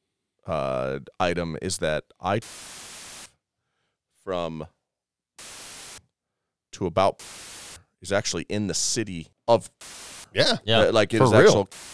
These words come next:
Speaker 1: jurisdiction.
Speaker 3: Yeah.
Speaker 1: So at four in the morning when a car crashes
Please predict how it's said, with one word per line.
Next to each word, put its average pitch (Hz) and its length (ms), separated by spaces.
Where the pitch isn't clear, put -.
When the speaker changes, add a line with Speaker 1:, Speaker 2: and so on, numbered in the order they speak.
Speaker 1:
jurisdiction. - 640
Speaker 3:
Yeah. 107 220
Speaker 1:
So 101 380
at 98 160
four 120 260
in 104 80
the 98 60
morning 101 360
when 87 120
a - 40
car 98 240
crashes 98 760